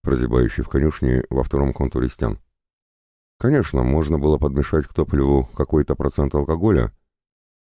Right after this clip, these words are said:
но всё равно нужен хоть какой-нибудь бензин. А для всего этого нужно место, где можно было бы всё это испытывать. А то при первых опытах по крекингу я еле-еле сумел затушить получившийся пожар.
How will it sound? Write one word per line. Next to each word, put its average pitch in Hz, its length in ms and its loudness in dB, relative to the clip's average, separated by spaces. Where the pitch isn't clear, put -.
но 117 100 2
всё 123 160 0
равно 135 260 4
нужен 110 360 4
хоть - 240 -2
какой-нибудь 80 680 2
бензин. 65 560 0
А 71 100 0
для 65 160 2
всего 62 280 0
этого 67 320 0
нужно 64 280 0
место, 69 420 0
где 62 280 0
можно 87 300 2
было 82 220 2
бы 73 200 2
всё 78 200 0
это 78 200 2
испытывать. 55 520 -2
А 190 100 0
то 151 140 2
при 123 160 2
первых 123 400 2
опытах 107 380 2
по 92 120 0
крекингу 110 640 2
я 69 180 4
еле-еле 82 580 4
сумел 80 360 2
затушить 71 420 0
получившийся 71 600 0
пожар. 71 380 -4